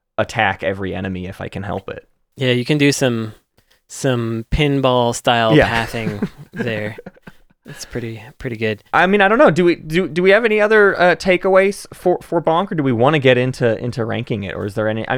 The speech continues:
Speaker 1: I mean, I've, I, I wanna make sure, Brandon, you sort of get your, your love of this out there, and I feel like we've
Speaker 2: <laughs>
Speaker 1: gotten a lot,
Speaker 2: Yeah.
Speaker 1: but,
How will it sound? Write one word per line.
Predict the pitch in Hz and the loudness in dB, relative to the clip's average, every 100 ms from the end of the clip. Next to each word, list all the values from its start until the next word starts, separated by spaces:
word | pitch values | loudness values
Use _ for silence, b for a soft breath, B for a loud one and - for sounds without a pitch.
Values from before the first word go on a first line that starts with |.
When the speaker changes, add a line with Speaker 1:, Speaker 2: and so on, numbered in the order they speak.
| - | -4
Speaker 1:
I | |
mean, | 123 120 | -2 0
I've, | 120 - | -2 0
I, | 120 113 | 0 2
I | 123 | 2
wanna | 139 143 | 2 0
make | 131 - | -2 -4
sure, | 123 | -6
Brandon, | 117 113 110 | -2 -2 -2
you | 107 | -4
sort | 107 - 113 | -4 -2 -2
of | 101 | -2
get | 95 104 - | -2 -2 -2
your, | 101 95 92 - - - _ | -4 -4 -6 -12 -20 -20 _
your | 113 107 | 0 0
love | 107 113 107 98 | 4 4 4 0
of | - 110 104 95 | -4 -4 -4 -6
this | 104 92 - | -6 -6 -6
out | 98 98 | -4 -4
there, | 98 | -4
and | 90 | -6
I | 98 | -2
feel | 131 | 0
like | 151 | 0
we've | 117 | 2
Speaker 2:
<laughs> | |
Speaker 1:
gotten | 131 110 110 | 2 2 2
a | 107 | -2
lot, | 107 110 104 131 | 2 2 2 0
Speaker 2:
Yeah. | 123 | 2
Speaker 1:
but, | 104 - | 2 -2